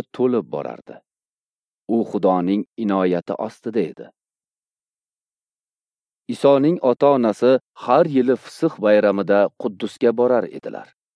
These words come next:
Iso o'n ikki yoshda bo'lganda, ular yana odatdagiday bayram qilish uchun Quddusga bordilar. Bayramdan keyin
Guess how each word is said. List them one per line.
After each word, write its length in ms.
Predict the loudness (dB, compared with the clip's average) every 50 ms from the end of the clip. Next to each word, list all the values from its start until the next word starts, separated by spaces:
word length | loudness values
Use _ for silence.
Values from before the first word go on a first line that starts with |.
| _ _ _ _ _ _ _ _ _ _ _ _ -12
Iso 280 | -12 -6 0 4 6 6 6 4
o'n 220 | 2 0 0 0
ikki 280 | 0 -2 _ -4 -2 0
yoshda 300 | 2 2 0 0 -2 -2
bo'lganda, 600 | -2 -2 -2 -4 -2 -4 -4 -4 -2 0 0 0 0 -2 _ _ _ _ _ _ -2
ular 280 | 0 4 6 6 4
yana 320 | 4 4 4 4 4 2 0
odatdagiday 880 | 0 2 0 0 0 -2 -6 -6 -6 -8 -6 -4 0 2 2 2 2
bayram 460 | 0 0 0 0 0 0 0 -2 -4 -4
qilish 320 | -8 -8 -6 -6 -6 -6
uchun 400 | -10 -12 -6 -2 0 0 0 0 -4 _ _ _ _
Quddusga 580 | -6 -6 -6 -4 -6 -10 -8 -4 0 0 0
bordilar. 440 | 2 0 -2 -2 -4 -8 -14 -14 -16 -20 _ _ _ _ _ _ _ _ _ _ _ _ _ _ _ _ _ _ _ _ _ _ _ _ _ _ _ _ _ _ _ _ _ _ _ _ _ _ _ _ _ _ _ -2
Bayramdan 640 | 2 4 6 6 6 6 6 4 4 2 2 2
keyin 420 | 2 2 2 4 4 4 2 0